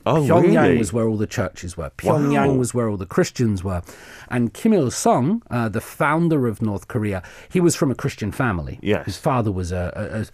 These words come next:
Speaker 2: was a pastor.
Speaker 1: Oh, <laughs> really?
Speaker 2: <laughs> Yeah, so,
Speaker 1: Wow. I
Speaker 2: uh,
Speaker 1: did
Speaker 2: they
Speaker 1: not
Speaker 2: came
Speaker 1: know
Speaker 2: from
Speaker 1: that.
Speaker 2: that. But, um, obviously, communism is a religionless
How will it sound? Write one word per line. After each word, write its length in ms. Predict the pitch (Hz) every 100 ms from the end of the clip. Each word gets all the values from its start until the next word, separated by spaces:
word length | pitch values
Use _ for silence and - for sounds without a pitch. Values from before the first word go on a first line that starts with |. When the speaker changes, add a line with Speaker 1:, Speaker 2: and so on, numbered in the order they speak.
| -
Speaker 2:
was 160 | - 113
a 80 | 98 _ _
pastor. 680 | - - 139 104 - - 67
Speaker 1:
Oh, 200 | 98 139
<laughs> 200 | - 127
really? 480 | 147 202 - 139 123 - 170
Speaker 2:
<laughs> 80 | 160
Yeah, 120 | 143
so, 220 | - 127 170
Speaker 1:
Wow. 520 | 170 196 170 - 98
I 140 | 139 135
Speaker 2:
uh, 40 |
Speaker 1:
did 80 | 139
Speaker 2:
they 60 | 151
Speaker 1:
not 100 | -
Speaker 2:
came 80 | -
Speaker 1:
know 80 |
Speaker 2:
from 160 | 175 147
Speaker 1:
that. 200 | 139 127
Speaker 2:
that. 20 | - - - -
But, 220 | 160 131 156
um, 420 | 151 147 135 131 _ _ _ -
obviously, 480 | 160 202 190 175 143
communism 640 | 143 117 107 95 120 135
is 220 | 123 110
a 320 | 113 113 107
religionless 1040 | - 107 113 120 113 120 113 110 113 127 -